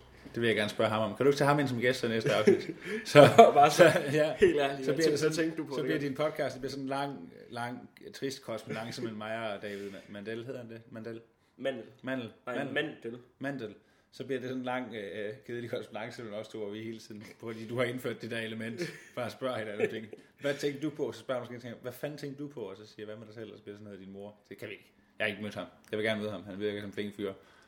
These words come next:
Speaker 2: Den
Speaker 1: Men
Speaker 2: her podcast får får hele det danske showbiz-liv til at falde sammen over hinanden. Alle bliver sure på hinanden.
Speaker 1: Nej.
Speaker 2: Jeg kan mærke,
Speaker 1: Kun
Speaker 2: du var lidt vred der.
Speaker 1: kun mig, det, nej, nej, nej, jeg synes bare, det er, jeg forstod bare ikke, hvor han har regnet med at spørge.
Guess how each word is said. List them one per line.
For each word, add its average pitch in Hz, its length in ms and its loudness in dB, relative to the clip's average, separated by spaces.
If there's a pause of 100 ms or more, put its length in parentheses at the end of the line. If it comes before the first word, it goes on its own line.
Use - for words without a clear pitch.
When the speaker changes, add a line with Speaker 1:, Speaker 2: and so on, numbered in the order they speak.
(160)
Speaker 2:
Den 127 80 -2
Speaker 1:
Men 131 80 0
Speaker 2:
her 110 120 0
podcast 117 520 0
får 113 440 -4 (320)
får 117 160 0
hele 135 280 -2
det 113 120 -2
danske 123 300 -6
showbiz-liv 123 680 -2
til - 140 -6
at 113 140 -2
falde 117 220 -8
sammen 135 360 -2
over 113 220 -4
hinanden. 117 500 -10 (260)
Alle 170 180 2
bliver 107 180 -4
sure 120 300 -6
på 120 100 -8
hinanden. 98 220 -6
Speaker 1:
Nej. 117 220 0 (1600)
Speaker 2:
Jeg - 80 -8
kan 120 100 -4
mærke, 156 120 2
Speaker 1:
Kun 165 60 0
Speaker 2:
du 151 60 -2
var 151 100 8
lidt 156 200 8
vred 143 180 6
der. 123 180 -2
Speaker 1:
kun 135 160 -6
mig, 123 260 -2
det, 110 160 -8
nej, 120 120 0
nej, 123 240 -4 (140)
nej, 113 80 -8
jeg 123 160 -6
synes 117 140 -12
bare, 127 100 -6
det 104 220 -6
er, 92 160 -10 (600)
jeg 104 80 -10
forstod 156 260 -8
bare 107 160 -6
ikke, - 120 -10 (520)
hvor 113 300 -6
han 113 180 -2
har 107 80 -4
regnet 156 340 -2
med 170 180 4
at 151 240 8
spørge. 156 300 8